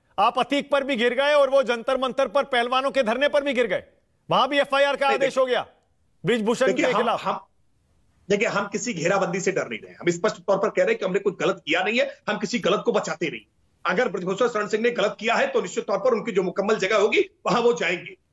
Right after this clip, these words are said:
Speaker 2: अतीक अहमद के मामले में अगर कहीं किसी प्रकार की कोई चूक हुई है, तो कार्रवाई करने से हम पीछे नहीं हटेंगे।
Speaker 1: ओके।
Speaker 2: लेकिन एक बात बिल्कुल स्पष्ट है कि किसी अपराध और अपराधी का बचाव करने का काम उत्तर प्रदेश की सरकार न कर रही थी, न
Speaker 1: ओके,
Speaker 2: करेगी।
Speaker 1: जैन साहब।
Speaker 2: भारतीय जनता पार्टी का
Speaker 1: ओके, all right, जैन साहब को लाइए। जैन साहब,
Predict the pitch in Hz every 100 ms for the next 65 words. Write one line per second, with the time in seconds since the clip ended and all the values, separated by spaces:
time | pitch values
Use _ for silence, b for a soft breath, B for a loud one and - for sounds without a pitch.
0 | - 190 285 269 214 240 247 202 208 262
1 | 262 233 233 202 233 247 202 220 220 247
2 | 214 - 233 233 262 233 320 - - 233
3 | 214 226 240 233 233 262 - 185 233 185
4 | 190 160 - - - 190 247 226 226 214
5 | - 226 262 214 - 233 - 208 170 -
6 | _ 220 - 233 285 277 - 214 269 269
7 | 254 240 240 226 254 254 196 226 240 220
8 | 220 226 175 214 311 - - 214 262 -
9 | 208 226 233 202 185 240 202 190 - 226
10 | 208 247 247 330 339 - 220 254 254 269
11 | 254 240 262 254 262 269 226 247 294 269
12 | 240 - 254 233 - - 208 240 240 233
13 | 226 196 226 240 240 220 220 233 240 240
14 | 240 220 220 214 185 185 226 254 254 262
15 | -